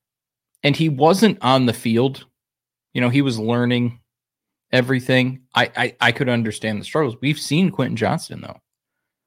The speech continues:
Mike Williams has not played. Austin Eckler missed an entire month. The tight ends that are in L A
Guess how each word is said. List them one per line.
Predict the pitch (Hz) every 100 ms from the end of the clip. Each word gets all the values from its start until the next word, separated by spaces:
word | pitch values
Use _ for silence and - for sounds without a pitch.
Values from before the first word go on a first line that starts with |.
| _ -
Mike | - 180
Williams | 165 226 113
has | 110 107
not | 120 -
played. | - 123 123 - - _ -
Austin | - 190 -
Eckler | 131 214 127 104
missed | 98 170 214 - -
an | 113
entire | 104 - 101 87
month. | - 87 - _ _ _ _ - _
The | 131 139
tight | 143 160 202
ends | 160 220 151 117
that | 131
are | 120
in | 139 165
L | 127 110 123
A | 165 101 95